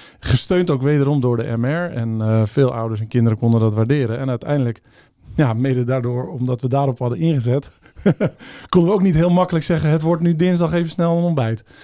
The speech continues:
Ik bedoel, dat had gekund, eh, maar we hebben andere keuzes gemaakt. Laat ik daar ook niet omheen draaien. Wij vonden het toen echt belangrijk om, nou ja, eh, de focus toch op dat thuisonderwijs te leggen. Kinderen daarover te spreken, ze erop voor te bereiden voor zover dat ging.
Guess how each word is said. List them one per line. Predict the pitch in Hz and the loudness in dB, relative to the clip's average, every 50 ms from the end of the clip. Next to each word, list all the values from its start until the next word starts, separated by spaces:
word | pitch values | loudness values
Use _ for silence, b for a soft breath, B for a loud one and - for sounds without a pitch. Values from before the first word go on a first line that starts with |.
| B B B B B B B _ - | B B B B B B B _ -4
Ik | - 156 139 | -2 0 2
bedoel, | 160 156 165 156 156 151 | 2 2 4 2 2 2
dat | 139 151 151 - | 0 -2 -2 -2
had | - - 170 190 - | -2 -2 -2 -2 -2
gekund, | - - - - - 143 180 269 - - 185 | -6 -12 -10 -2 0 0 2 0 -2 -4 -6
eh, | - - 143 143 143 147 147 143 143 | -2 0 0 2 2 0 0 -2 -2
maar | 139 143 147 143 147 143 139 131 | -2 -2 -2 -2 0 0 -2 0
we | 139 | 0
hebben | 135 135 147 135 143 - | 0 0 0 -2 -2 -2
andere | 143 147 156 147 143 135 | -2 0 0 0 0 0
keuzes | - 147 135 139 139 127 127 117 | 0 2 2 2 2 0 -2 -2
gemaakt. | - 127 127 131 143 139 | 0 2 4 4 4 2
Laat | 135 131 127 | 0 -2 -2
ik | 123 117 | -4 -4
daar | 113 127 127 123 | -4 -2 -2 -2
ook | 123 117 | -4 -2
niet | 127 131 127 | 0 2 4
omheen | 123 113 123 139 147 147 | 4 6 6 4 4 2
draaien. | 135 113 110 107 110 123 139 143 b b b b b b b b | 0 -2 -4 -4 -4 -4 -4 -6 b b b b b b b b
Wij | 127 123 120 | 0 0 2
vonden | 113 131 127 | 2 0 -2
het | 127 117 | -2 -2
toen | - 131 131 | -2 -2 -2
echt | 131 127 120 | -2 -4 -2
belangrijk | 123 131 139 139 139 135 139 139 135 - | -2 0 0 0 0 0 0 0 -2 -2
om, | - 143 135 135 127 B B B B B B B B B | 0 0 0 0 0 B B B B B B B B B
nou | - 170 165 | 2 2 4
ja, | 147 127 113 107 b b b b b b b b | 4 2 0 -2 b b b b b b b b
eh, | - - 135 135 139 139 139 131 | 0 2 4 4 4 2 0 0
de | 120 123 | -2 -4
focus | - - 160 151 131 143 135 | 0 2 0 2 2 -2 -4
toch | - 165 143 131 | -2 -2 -2 -2
op | 139 131 | 0 -2
dat | 139 139 - | -2 -2 0
thuisonderwijs | - 147 143 143 131 143 139 139 139 139 139 139 131 | 0 0 0 0 0 0 0 0 0 2 2 0 0
te | - 139 131 | -2 -2 0
leggen. | 135 139 139 123 131 131 - | 0 0 0 -2 -4 -8 -6
Kinderen | - - 156 151 151 151 143 147 143 135 b b b b b b b | -2 0 2 2 2 2 0 0 -2 -4 b b b b b b b
daarover | - 147 143 143 143 139 131 135 - | 0 2 2 2 0 0 -2 -4 -6
te | - 139 143 135 | -2 -2 -2 -2
spreken, | - - - - 160 147 151 147 147 147 151 131 | -2 -6 -2 0 2 2 2 2 0 0 -2 -4
ze | - - | -4 -2
erop | 151 147 147 131 | 0 0 0 -2
voor | - - - 180 175 175 165 | -4 -2 2 4 4 4 2
te | - | 0
bereiden | 156 156 156 151 151 156 143 | -2 0 2 2 2 2 0
voor | - - 151 | -2 -2 -4
zover | 135 - 147 139 - - 151 151 143 | -4 -2 -4 -6 -2 0 0 2 2
dat | 143 147 147 - | 0 0 -2 -4
ging. | - - - 165 160 170 185 196 - | -6 -4 -2 0 2 2 2 0 -4